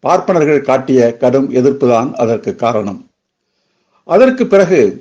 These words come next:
ஆதிசங்கரர் சதுக்கம் என்ற இடத்திற்கு சிலை கொண்டு போய்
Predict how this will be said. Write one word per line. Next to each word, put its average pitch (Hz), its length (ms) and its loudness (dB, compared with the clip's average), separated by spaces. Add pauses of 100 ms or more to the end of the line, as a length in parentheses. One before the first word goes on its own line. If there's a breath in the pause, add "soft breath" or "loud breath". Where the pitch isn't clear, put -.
(720)
ஆதிசங்கரர் 202 800 0
சதுக்கம் 190 520 0
என்ற 156 300 2
இடத்திற்கு 143 540 0 (140)
சிலை 147 260 4 (120)
கொண்டு 139 280 0
போய் 127 240 2